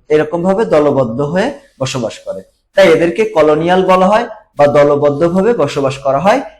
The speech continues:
এই বৈশিষ্ট্যের অধিকারী এরা। ঠিক আছে, তাহলে এখানে আমরা দুইটা বৈশিষ্ট্য পেলাম, দেখো, ফিলামেন্টাস এবং কলোনিয়াল, এই দুইটা বৈশিষ্ট্য এখানে পেলাম। আর এর আগে একটা বৈশিষ্ট্য পেলাম, সেটা হচ্ছে এককোষী এরা।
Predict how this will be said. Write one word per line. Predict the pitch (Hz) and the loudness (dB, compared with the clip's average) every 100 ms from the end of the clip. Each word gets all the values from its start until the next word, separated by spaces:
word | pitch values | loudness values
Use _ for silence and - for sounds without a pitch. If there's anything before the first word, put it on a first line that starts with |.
| _ | _
এই | 147 139 | 0 0
বৈশিষ্ট্যের | 135 147 - 147 127 - _ _ _ - | -2 -4 -4 -4 -4 -10 _ _ _ -4
অধিকারী | 143 147 147 113 | -2 -2 -2 -2
এরা। | 104 95 92 _ _ _ - | -2 -6 -10 _ _ _ -4
ঠিক | 190 | -2
আছে, | 233 160 | -2 -4
তাহলে | 165 190 | -2 -2
এখানে | 185 196 202 | -4 -4 -2
আমরা | 196 220 254 - | 0 -2 -4 -8
দুইটা | 170 180 175 | -4 0 0
বৈশিষ্ট্য | 151 - - 175 | 0 -4 -6 -6
পেলাম, | 139 139 202 - _ _ _ | -2 -2 -4 -10 _ _ _
দেখো, | 147 - 220 | -4 -4 -6
ফিলামেন্টাস | - 151 156 170 208 240 - - | -2 0 0 -2 -2 -2 -4 -4
এবং | 143 160 233 240 - - _ _ | -2 0 -2 -4 -16 -20 _ _
কলোনিয়াল, | 160 156 143 139 120 104 - - _ _ | 2 2 2 2 0 -4 -10 -20 _ _
এই | 175 | -2
দুইটা | 175 180 175 | 0 0 0
বৈশিষ্ট্য | 156 151 - | 0 -4 -4
এখানে | 147 156 | -4 -4
পেলাম। | 170 190 220 240 | -4 -2 -2 -2
আর | - 147 147 | -2 -2 0
এর | 160 | 2
আগে | 156 151 | 2 0
একটা | 147 147 | -2 -4
বৈশিষ্ট্য | 147 - 185 | -4 -6 -8
পেলাম, | 185 208 | -8 -8
সেটা | 196 151 | -10 -10
হচ্ছে | 156 208 | -8 -8
এককোষী | - 147 147 - 120 123 | -2 -2 -2 -8 -6 -4
এরা। | 110 | -4